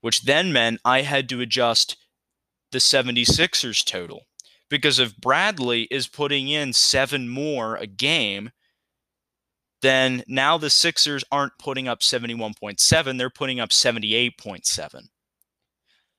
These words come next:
So I had to adjust that too, but the process stayed the same. So at the end of the day, once all of that was worked out, Shawn Bradley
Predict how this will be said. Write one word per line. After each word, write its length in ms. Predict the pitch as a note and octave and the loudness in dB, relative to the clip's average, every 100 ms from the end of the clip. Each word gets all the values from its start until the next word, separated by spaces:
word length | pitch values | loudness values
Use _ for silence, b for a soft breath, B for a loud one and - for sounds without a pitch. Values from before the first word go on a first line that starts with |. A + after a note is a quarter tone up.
| _ _ _ _ - | _ _ _ _ -2
So 200 | - C#3 | 2 4
I 80 | C3+ | 4
had 120 | C3 | 0
to 80 | B2+ | -2
adjust 340 | A2+ B2 - | 0 0 2
that 200 | A#2 A2 | 0 0
too, 180 | - E3 - | 0 -2 -2
but 140 | A#2+ | -4
the 80 | C3 | -4
process 540 | - E3 F#3+ - C3 | 0 4 4 4 2
stayed 320 | - - A#2 G2+ | 2 2 -2 0
the 60 | |
same. 380 | - C#3 A2 F2 | 0 0 -2 -2
So 180 | - A#2 | -2 0
at 180 | E3+ E3 | -2 0
the 180 | E3 D#3+ | -2 2
end 220 | F#3+ G#3 | 2 2
of 80 | F3 | -2
the 60 | |
day, 200 | D3 D3+ | 0 2
once 240 | B2+ C3+ - | 2 -2 -4
all 240 | D#3 D#3+ | -2 -2
of 60 | D#3+ | 0
that 180 | D3 B2 | -2 -2
was 140 | A#2+ | -8
worked 280 | A#2 A2 - | -10 -10 -6
out, 280 | F#2+ F2 - _ _ _ b b _ - | -6 -6 -10 _ _ _ b b _ -4
Shawn 340 | - D3 F3+ | 2 2 2
Bradley 560 | D#3 C#3+ C#3 C#3+ C#3+ | 2 2 0 -2 -6